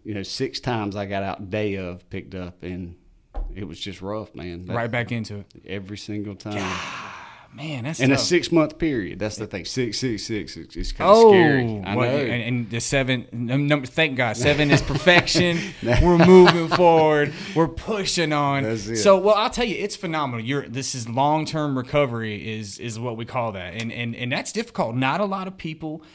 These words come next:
Speaker 2: you know, can do that. And so we can see kinda what God has done to you. Now,
Speaker 1: Mm-hmm.
Speaker 2: w-, he's doing something through you now. And that's, that's
Speaker 1: Yeah.
Speaker 2: kinda like, what, so
Speaker 1: I
Speaker 2: what's
Speaker 1: like that.
Speaker 2: Audi Love? What, what is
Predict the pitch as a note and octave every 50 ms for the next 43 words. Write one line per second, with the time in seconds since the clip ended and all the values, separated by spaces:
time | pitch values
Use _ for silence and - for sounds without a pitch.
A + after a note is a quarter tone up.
0 | - - - - - D3+ D3+ D3 C#3 C3 B2+ - D3 C3+ B2 B2 C#3+ C#3+ A#2+ A2
1 | G2+ G2 - - B2 A#2+ A#2+ - C3+ B2+ B2 A#2+ A#2 A2+ G#2 - - A2 B2 E3+
2 | F#3+ - B3 A3 - - - - F3 F3 F3 E3+ D#3 B2+ G#2 G#2+ - - F#2+ A#2+
3 | B2+ C3+ B2 A2+ - C3+ B2+ B2+ A#2+ A#2+ A2 - _ _ - - C3+ B2+ A2+ A2+
4 | A2 B2+ B2+ B2 A#2 A2+ G#2+ G#2 - - F#3+ A3 C#4 B3 A2 G2+ G2 F#2+ G#2+ A#2+
5 | - _ _ - - - G#2+ F#2+ A#2 D#3 E3 E3+ D#3+ D3+ A2+ B2+ - C3+ C3+ C#3
6 | D#3+ E3+ - A#2 - _ - G2 D3 F3+ E3 C#3+ E3+ E3 D#3+ D3+ C#3+ - D#3 C#3
7 | A2+ A#2+ A#2 - - D3 D3+ D3+ C#3+ B2+ A2+ G#2+ G#2+ G#2+ G#2 G2+ G2 F#2+ G2 G2
8 | - B2+ D3+ E3 F3 - G#2 G#2 G#2+ A2+ F3+ G3+ G3 F3 G#3+ F#3+ F3 E3+ E3 D#3+
9 | F3 G#3 A3+ - B3 A3+ B3 A#3 - - F#3+ G3+ G#3 G#3 F#3+ F3 D3+ C#3 B2 A#2
10 | G#2 B2 D#3+ G#3+ C4+ C#4 - - - - - - - - D#3 F3 A#3 C4 B3 -
11 | F#3+ G3 G3 F#3+ F3+